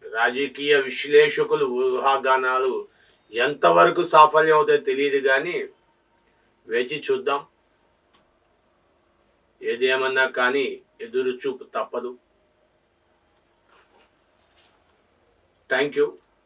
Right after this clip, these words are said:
మీ విలువైన అభిప్రాయాలు సబ్స్క్రైబ్ చేసుకోండి, షేర్ చేయండి, మీ అభిప్రాయాల్ని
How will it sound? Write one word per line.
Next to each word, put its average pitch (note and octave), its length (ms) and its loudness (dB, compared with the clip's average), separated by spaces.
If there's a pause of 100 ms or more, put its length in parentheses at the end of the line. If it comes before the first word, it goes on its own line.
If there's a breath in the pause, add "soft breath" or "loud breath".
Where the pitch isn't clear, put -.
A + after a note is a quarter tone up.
(800)
మీ B2 80 -4 (120)
విలువైన C#3 380 2
అభిప్రాయాలు C3 540 0
సబ్స్క్రైబ్ B2 480 -6
చేసుకోండి, B2 720 -6 (920)
షేర్ B2 360 -2
చేయండి, B2+ 400 -2 (520)
మీ A2+ 80 -10 (140)
అభిప్రాయాల్ని B2+ 720 0